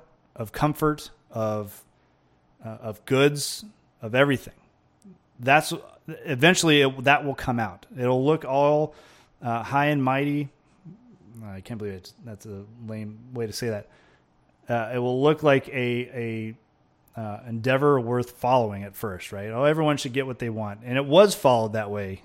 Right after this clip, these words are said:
at first. But now it's come down to where it always comes down to, where the, the f-, Jan of Leiden hoards everything while everyone else starves to death.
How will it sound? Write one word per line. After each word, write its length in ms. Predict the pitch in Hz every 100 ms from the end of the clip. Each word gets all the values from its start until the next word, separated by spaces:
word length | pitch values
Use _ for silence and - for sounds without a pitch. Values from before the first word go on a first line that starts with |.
| _
at 120 | 110
first. 360 | - 101 98 - - - - _ _ _ - _ -
But 120 | 131
now 320 | 151 170 170
it's 320 | 147 - - _
come 320 | - 156 160
down 340 | 143 139 143
to 260 | 139 139 127
where 260 | 120 127 127
it 80 |
always 360 | 117 123 123 120
comes 240 | - 113 104
down 220 | 101 101
to, 280 | 107 110 110 _ _ _ _ _ _ _ _ _ _ _ _ _ -
where 200 | 120 117
the, 260 | 110 104 101
the 120 | 110
f-, 180 | 101 - 175 135 139 147 165 _ _ _ _
Jan 180 | 117 139
of 100 | 143
Leiden 380 | 131 131 135 135
hoards 440 | 120 139 135 135
everything 420 | 135 131 123 135 123
while 140 | 110
everyone 280 | 113 123 117
else 180 | 113 -
starves 640 | - 104 104 98 - - -
to 80 |
death. 400 | 101 95 82 -